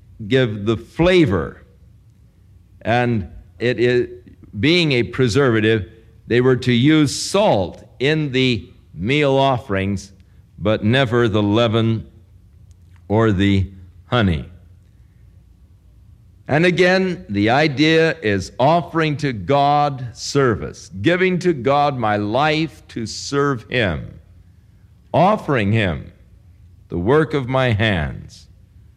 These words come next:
Now, the final of the sweet savor offerings was the peace offering. And again, this could be the ox or, or, or the,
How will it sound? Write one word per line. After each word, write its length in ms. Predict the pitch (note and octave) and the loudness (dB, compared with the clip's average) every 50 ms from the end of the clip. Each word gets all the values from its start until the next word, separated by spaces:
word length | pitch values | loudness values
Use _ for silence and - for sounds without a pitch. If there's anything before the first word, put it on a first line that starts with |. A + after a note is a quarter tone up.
| _ _ - - - - _ - - - - - - - - - - - - | _ _ -20 -20 -20 -20 _ -20 -20 -20 -20 -20 -20 -20 -20 -20 -20 -18 -10
Now, 300 | - G#2 C#3 E3 F3+ F3+ | -4 0 0 2 2 2
the 220 | D#3+ E3 E3+ E3+ E3 | 2 2 2 2 2
final 560 | E3+ E3+ F3+ F#3 G#3 A#3 A#3+ A3 G3+ F#3 E3 | 0 0 -2 0 0 0 0 0 0 0 0
of 140 | D3+ C3 C3+ | -2 -2 -2
the 100 | D3 C#3 | -4 -4
sweet 320 | - - D3 F3+ F3+ D#3+ | -4 -2 -2 0 0 -2
savor 460 | B2 - - E3+ E3+ E3 D3 D3 D3 | -4 -4 -2 0 0 0 0 0 2
offerings 640 | D3+ D#3 D#3+ D#3+ - - C3 B2 B2+ C#3 D3 C3+ G#2 | 2 2 2 0 -2 -2 -2 0 0 0 -2 -4 -2
was 360 | A2 B2+ C3 B2+ A2+ F#2 F2+ | 0 0 2 2 0 -2 -2
the 120 | G#2 C3 B2 | -2 -2 -2
peace 800 | - - - D#3+ E3+ D#3+ C#3 B2 - - - - - - - - - - - - - - | -2 0 0 2 2 2 2 0 -2 -6 -12 -12 -14 -16 -18 -20 -20 -20 -20 -12 -4 0
offering. 640 | G#2 A#2+ A#2 - - - A2 F#2 E2+ C#2 A1+ G1+ - - - - - - - - _ - - - - - - - - - - - - - - - - | 2 2 2 2 0 0 0 0 0 0 -4 -8 -12 -18 -20 -20 -20 -20 -20 -20 _ -20 -20 -20 -20 -20 -20 -20 -20 -20 -20 -20 -20 -20 -20 -16 -8
And 180 | - A2 C3+ D3 | -2 0 2 2
again, 640 | C#3+ C3 A#2 D#3+ E3+ F#3 G3+ G#3 G#3 F#3+ - - - - - - - - | 2 2 2 2 4 4 2 2 0 -4 -6 -10 -16 -20 -20 -20 -20 -18
this 420 | - F#2 F2 A#2+ D3 D#3 - - - - - - - - - _ | -12 -4 0 2 2 2 0 -2 -8 -14 -18 -20 -20 -20 -20 _
could 260 | - - B2 A#2+ G#2+ G2 | -2 -2 -2 0 0 2
be 460 | C3+ D3 D#3 D#3+ D#3+ E3 D#3+ D#3+ D#3 | 2 4 4 4 4 4 2 2 0
the 540 | B2 G#2+ A2+ A2+ A2+ A2+ A#2 A2+ G#2 - - - - | 0 2 2 2 2 2 0 -2 -4 -6 -8 -4 -2
ox 720 | A#2 C3+ D3+ F3 F3 - - - - - - - - - - - - - - | 0 0 0 0 -2 -6 -10 -16 -14 -14 -14 -18 -20 -20 -20 -20 -20 -16 -8
or, 380 | - G2+ G#2+ A2 A2 G#2+ G2+ - - - | -4 0 0 2 2 0 -2 -4 -6 -6
or, 300 | F#2+ F#2+ F#2+ G2 - - - | -2 -2 0 0 -2 -2 -2
or 200 | F#2 G2+ G2+ F#2+ | 0 0 0 2
the, 460 | F#2 G#2 G2 G2 F#2 F2+ E2 D2+ | 2 2 2 2 2 0 -2 -4